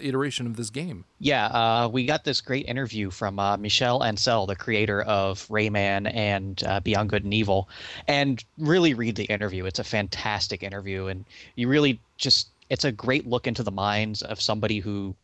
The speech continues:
Speaker 2: just gets the industry, talking about how, you know, the things he can do in a two D game that other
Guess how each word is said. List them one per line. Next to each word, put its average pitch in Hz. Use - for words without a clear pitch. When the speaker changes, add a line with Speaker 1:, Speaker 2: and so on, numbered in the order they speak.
Speaker 2:
just -
gets -
the 107
industry, 98
talking 131
about 110
how, 101
you 101
know, 95
the 113
things 117
he 120
can 104
do 101
in 107
a 98
two 110
D 101
game 101
that 90
other 110